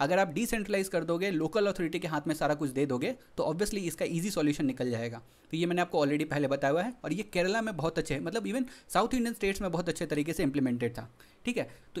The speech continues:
इस कारण से यहाँ पे इन्होंने इसको भी बहुत अच्छे तरीके से टैकल कर लिया, जो ये वेव एक तरह से वापस से स्टार्ट हुआ। ठीक है, तो यहाँ तक आ गए।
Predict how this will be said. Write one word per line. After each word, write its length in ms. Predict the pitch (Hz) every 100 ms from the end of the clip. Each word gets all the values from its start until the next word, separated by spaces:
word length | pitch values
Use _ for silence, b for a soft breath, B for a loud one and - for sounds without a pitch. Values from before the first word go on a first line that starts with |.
| -
इस 100 | 220
कारण 280 | 233 214 220
से 120 | 233
यहाँ 240 | 202 185
पे 80 | 208
इन्होंने 320 | 214 180 202
इसको 360 | 233 - - 208
भी 120 | 214
बहुत 240 | 165 180 185
अच्छे 180 | 185
तरीके 300 | 180 170 175
से 120 | 180 185
टैकल 280 | - 160
कर 120 | 165 170
लिया, 200 | 175 165
जो 140 | 165
ये 140 | 143
वेव 300 | 156 151 160
एक 160 | 160 143 -
तरह 100 | 151
से 100 | 160
वापस 240 | 131 151
से 120 | 170
स्टार्ट 280 | - 151 147
हुआ। 240 | 147 147 - - - _ _ _ - _ - - b b b b _
ठीक 140 | 220 247
है, 140 | 254 -
तो 60 |
यहाँ 200 | 160 190
तक 140 | 208 214
आ 80 | 220
गए। 180 | 254